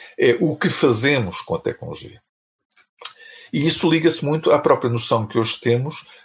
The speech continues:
de literacia digital e de competência digital. Portanto, eh, rapidamente se percebeu que o, o que é importante aqui não é tanto o, apenas o acesso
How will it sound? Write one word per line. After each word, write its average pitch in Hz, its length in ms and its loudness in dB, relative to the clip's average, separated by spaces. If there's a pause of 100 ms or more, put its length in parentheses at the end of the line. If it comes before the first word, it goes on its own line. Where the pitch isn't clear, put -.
(120)
de 131 120 2
literacia 113 540 0
digital 98 720 2
e 117 120 -2
de 101 80 -6
competência 98 440 -4
digital. - 520 -12
Portanto, - 340 -4 (400)
eh, - 480 -8
rapidamente 143 560 2
se - 160 -6
percebeu 127 580 -2 (840)
que - 300 -6
o, 156 360 0 (140)
o 147 260 -2
que 170 300 0
é 131 220 0 (120)
importante 110 720 -2
aqui 160 540 -6
não 113 240 2
é 117 80 6
tanto - 440 0 (160)
o, - 280 -12
apenas 110 480 0
o 107 100 2
acesso 139 540 0